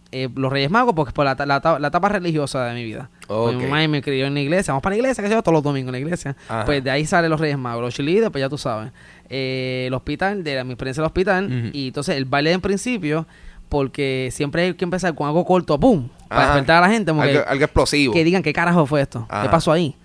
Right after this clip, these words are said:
Speaker 1: Que me, me gusta mucho la
Speaker 2: La sorpresa.
Speaker 1: Las sorpresas y la, que la gente no, no me, me gusta que no entiendan.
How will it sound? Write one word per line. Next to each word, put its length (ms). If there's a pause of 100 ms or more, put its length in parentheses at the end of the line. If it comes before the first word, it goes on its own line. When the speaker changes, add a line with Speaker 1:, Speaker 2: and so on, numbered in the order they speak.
(240)
Speaker 1:
Que 180
me, 140
me 160
gusta 340
mucho 380
la 480 (340)
Speaker 2:
La 100
sorpresa. 480
Speaker 1:
Las 180
sorpresas 560
y 120
la, 580
que 100
la 100
gente 220
no, 140
no 320
me, 200
me 180
gusta 240
que 80
no 60
entiendan. 640